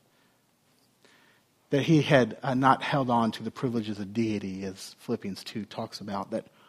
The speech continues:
he had humbled himself and become a man. That he, uh, as we sing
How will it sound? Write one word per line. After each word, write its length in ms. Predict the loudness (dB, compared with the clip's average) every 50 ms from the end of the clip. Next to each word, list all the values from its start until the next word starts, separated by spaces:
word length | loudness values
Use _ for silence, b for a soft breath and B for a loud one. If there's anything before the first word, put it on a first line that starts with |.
| b b b b b b b b b _ _ _ _ _ _ _ _ -20 -20 _ _ _ _ _ _ _ _ -20 -4
he 100 | 2 4
had 100 | 4 4
humbled 320 | 4 2 0 0 2 2 0
himself 640 | 0 -2 -4 -6 -6 -8 -8 -8 -12 -20 -20 -20 _ _ _ _ _ _ _ _ _ _ _ -10
and 60 | -8
become 240 | -6 -2 0 0 2
a 60 | 0
man. 300 | 0 -2 -4 -6 -8 -10 -14 -20 -20 -20 _ _ _ _ _ _ _ _ _ _ _ _ _ _ _ B B B B B B B B
That 180 | 0 0 0
he, 340 | 0 0 2 2 4 4 2
uh, 260 | 0 0 2 2 2
as 200 | 2 2 0 -2
we 80 | -2 -4
sing 500 | -4 -2 0 4 4 6 6 4 2 0